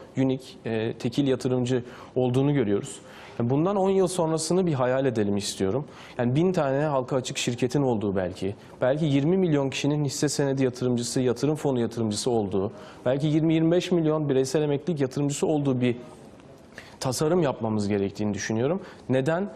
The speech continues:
Bugün biz Türkiye'de ne tartışıyoruz? Faiz, enflasyon.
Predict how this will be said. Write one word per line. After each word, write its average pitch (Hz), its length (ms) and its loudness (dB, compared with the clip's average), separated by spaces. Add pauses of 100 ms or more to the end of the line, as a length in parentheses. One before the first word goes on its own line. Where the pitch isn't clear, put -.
(280)
Bugün 165 280 2
biz 165 120 -2
Türkiye'de 170 380 0
ne 160 80 2
tartışıyoruz? 127 800 -2 (120)
Faiz, 131 420 0
enflasyon. 131 720 0